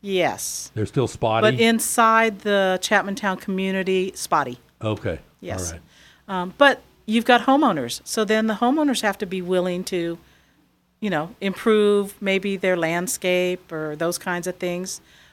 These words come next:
Speaker 2: Yeah,
Speaker 1: um, or
Speaker 2: and
Speaker 1: the way they live.
Speaker 2: Right. And
Speaker 1: Um,
Speaker 2: I do know that, uh, a lot of these neighborhoods, well, all the neighborhoods in Chico have a lot of renters and landlords
Speaker 1: Yes.
Speaker 2: that don't live there.
Speaker 1: Correct.
Speaker 2: And, you know, I believe, I mean, I'm not saying I know all this, but I'm assuming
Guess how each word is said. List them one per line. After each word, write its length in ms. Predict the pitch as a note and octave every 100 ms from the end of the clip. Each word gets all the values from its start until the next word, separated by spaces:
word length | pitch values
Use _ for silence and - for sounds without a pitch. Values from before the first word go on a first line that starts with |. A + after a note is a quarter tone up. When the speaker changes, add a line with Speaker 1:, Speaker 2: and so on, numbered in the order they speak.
| _ -
Speaker 2:
Yeah, 200 | E3 E3
Speaker 1:
um, 140 | G3 _
or 180 | G#3+ G#3+
Speaker 2:
and 80 | A3
Speaker 1:
the 60 |
way 180 | G#3+ G3+
they 160 | G#3+ A3+
live. 460 | F#3+ E3 F#3 F#3+ -
Speaker 2:
Right. 240 | G#2+ D#2+ - _
And 280 | - F3+ C3+
Speaker 1:
Um, 60 | A#2
Speaker 2:
I 100 | C3
do 240 | A2+ F3
know 200 | F#3 D#3+
that, 180 | C3+ B2 -
uh, 220 | - G#2+ G2 - _
a 60 | -
lot 260 | G2 C3
of 80 | E3+
these 240 | C#3+ A#2+ G2+
neighborhoods, 480 | B2 D3+ C#3+ A2
well, 140 | G#2 A2+
all 300 | A2+ A2+ F3+
the 100 | E3+
neighborhoods 400 | A2+ G#2+ G#2 G2+
in 80 | G2
Chico 320 | - A2 G#2
have 140 | G#2 G2+
a 40 |
lot 260 | G#2 G#2+ A2+
of 220 | F#2 F2
renters 500 | G#2 D#3+ A#2 G#2 G2
and 220 | G2 F#2+
landlords 540 | F#2+ A#2+ D3 A2+ A2 G2+
Speaker 1:
Yes. 80 |
Speaker 2:
that 180 | G2+ E2+
don't 320 | G#2+ G2 F#2
live 240 | F#2 D3+ B2+
there. 260 | E2 B1 -
Speaker 1:
Correct. 360 | - F3 D3+ G#2+
Speaker 2:
And, 100 | A2
you 80 |
know, 340 | A#2+ D3 D#3 C#3+ -
I 100 | G#2+ A2
believe, 520 | A#2 B2 D#3+ B2+ G#2+
I 80 | G#2
mean, 160 | G2+
I'm 140 | G2+ G#2+
not 280 | G#2 F#2
saying 300 | - A#2+ G#2+
I 100 | F#2
know 220 | F2 G#2 G#2+
all 160 | F2
this, 160 | E2+ E2+
but 180 | - F#2
I'm 140 | F2+
assuming 460 | D#2+ D3 C#3+ G2